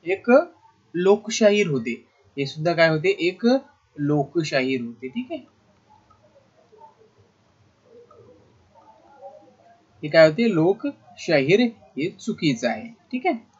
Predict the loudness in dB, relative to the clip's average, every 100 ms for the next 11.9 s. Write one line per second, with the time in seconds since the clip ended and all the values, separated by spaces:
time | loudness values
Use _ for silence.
0 | _ 0 2 2 0 0 -2 -4 -8 _
1 | _ _ _ _ _ _ _ -2 0 0
2 | 0 0 0 -2 2 8 8 8 4 0
3 | 0 0 0 -4 -8 _ _ _ _ _
4 | _ _ _ -6 4 4 4 0 4 2
5 | 4 -2 -4 -20 _ _ -4 -2 -4 -4
6 | 0 0 -2 -4 2 4 4 -2 0 0
7 | 0 0 2 2 0 -12 -20 -20 _ _
8 | _ _ 2 4 6 4 2 0 -2 -6
9 | -8 0 4 6 4 2 -2 _ _ -6
10 | -2 -2 -2 2 2 2 0 -2 -2 _
11 | _ -4 -2 -2 0 -2 -2 -6 -6